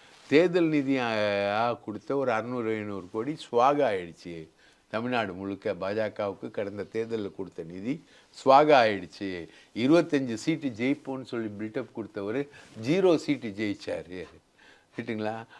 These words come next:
அதிமுகவோட கூட்டணி இல்லாம போயிடுச்சு. நாலு சட்டமன்ற உறுப்பினர்கள் இருக்காங்க. அவ்வளவுதான். அடுத்த முறை அதுவும் வராம போயிடும். இவங்க அண்ணாமலை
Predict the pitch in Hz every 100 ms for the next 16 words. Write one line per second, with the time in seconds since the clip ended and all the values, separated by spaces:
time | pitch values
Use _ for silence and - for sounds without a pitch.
0 | - - 139 156 160 147 131 123 120 113
1 | 147 147 131 131 110 113 113 101 98 87
2 | - 110 90 - - - - 107 110 135
3 | 123 127 147 151 151 139 127 123 120 113
4 | 110 110 101 95 95 90 90 85 - -
5 | - - 101 127 120 120 107 85 - -
6 | 104 127 151 139 151 147 113 147 165 131
7 | 127 131 135 104 104 95 101 90 78 -
8 | - - 113 127 123 113 104 104 139 160
9 | 156 143